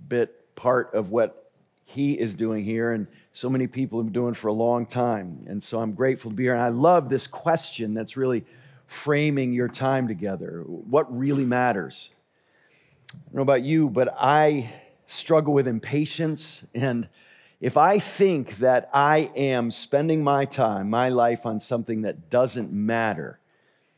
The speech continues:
it can be really frustrating to me. But the problem is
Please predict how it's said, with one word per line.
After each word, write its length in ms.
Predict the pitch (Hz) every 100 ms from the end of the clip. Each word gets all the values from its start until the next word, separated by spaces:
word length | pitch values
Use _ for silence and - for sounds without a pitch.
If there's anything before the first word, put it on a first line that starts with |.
| _ _ _
it 160 | - 123
can 100 | 104
be 80 | 120
really 440 | 110 135 151 139
frustrating 720 | 120 135 120 - 110 98 -
to 140 | - 92
me. 140 | 92
But 180 | 156 -
the 60 |
problem 600 | 104 - 165 190 170 143 110
is 380 | 98 101 -